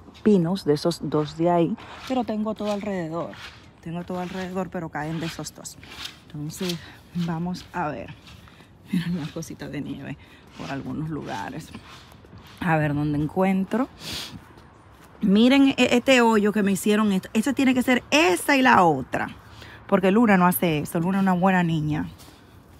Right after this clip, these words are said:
Eh, aquí no tengo. El otro día la encontré fue aquí. Mm, aquí no tengo. Vamos a ver en otro lugar.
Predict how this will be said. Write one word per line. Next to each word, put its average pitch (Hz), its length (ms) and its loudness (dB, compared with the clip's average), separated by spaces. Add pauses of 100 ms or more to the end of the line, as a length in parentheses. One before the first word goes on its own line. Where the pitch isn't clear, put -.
(840)
Eh, 180 720 0 (160)
aquí 190 380 -6
no 185 200 -4 (120)
tengo. 302 600 -2 (340)
El 190 120 0
otro 202 180 -2
día 202 140 0
la 202 60 0
encontré 190 400 0
fue 180 160 -4
aquí. 254 480 -2 (1600)
Mm, 165 380 -4
aquí 185 320 -4
no 180 140 0
tengo. 240 540 2
Vamos 196 380 -2
a 180 180 -4
ver 185 200 -2
en 190 420 0 (400)
otro 175 240 -8
lugar. - 320 -12